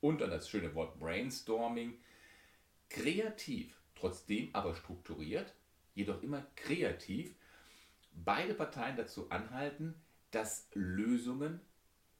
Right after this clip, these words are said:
gemeinsam getroffen werden. Das alles gelingt durch die Mediation. Jetzt kommen wir aber zum nächsten Punkt.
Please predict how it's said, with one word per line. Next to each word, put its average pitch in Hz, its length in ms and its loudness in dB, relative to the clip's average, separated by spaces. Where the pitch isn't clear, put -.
gemeinsam 90 1120 2
getroffen - 500 -10
werden. - 260 -16
Das 190 480 0
alles 107 480 -2
gelingt 76 460 -6
durch 76 160 -8
die 80 120 -6
Mediation. 78 640 -6
Jetzt - 120 -20
kommen 120 140 2
wir 160 40 4
aber 143 100 2
zum 71 180 -4
nächsten 85 300 -6
Punkt. - 240 0